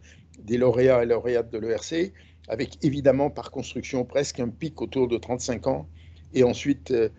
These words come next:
une fonction décroissante de l'âge. Donc en particulier, une des choses que je répète à chaque intervention publique, c'est que le mythe selon lequel il n'est pas possible d'avoir un contrat E R C entre quarante ans et cinquante ans, à cause de la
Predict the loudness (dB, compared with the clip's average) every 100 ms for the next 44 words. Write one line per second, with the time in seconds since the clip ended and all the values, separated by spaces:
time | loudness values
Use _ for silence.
0 | -18 -8 -6 -4 -4 -4 -2 -2 -2 -2
1 | -2 -2 -2 -4 -2 2 2 2 -6 -20
2 | -20 -20 -20 -16 0 2 4 2 -4 -10
3 | -4 -2 -2 -6 -6 -10 -8 -4 -2 0
4 | -2 -4 -4 -4 -4 -6 -4 -2 -2 -2
5 | -4 -6 -4 -4 -2 -4 -4 -12 -12 -20
6 | -20 -12 -6 -2 2 2 4 4 2 2
7 | 4 4 2 4 4 4 -2 -2 -4 -4
8 | -8 -6 -2 0 0 -2 -4 -2 0 2
9 | 0 0 -4 -4 -2 0 0 0 -2 -2
10 | -4 -6 -6 4 4 4 -2 -18 -20 -20
11 | -20 -20 _ -20 -20 -12 -10 2 2 4
12 | 4 4 4